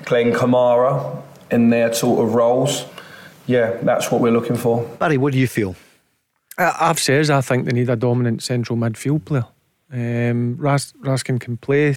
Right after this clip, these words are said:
Speaker 3: the number six or number eight position. Um, so I, I think that is an area.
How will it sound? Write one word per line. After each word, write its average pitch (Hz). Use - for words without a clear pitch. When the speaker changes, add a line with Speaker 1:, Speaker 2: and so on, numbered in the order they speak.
Speaker 3:
the 131
number 120
six -
or 117
number 120
eight 160
position. 151
Um, 127
so 139
I, 143
I -
think 143
that 135
is 123
an 117
area. 131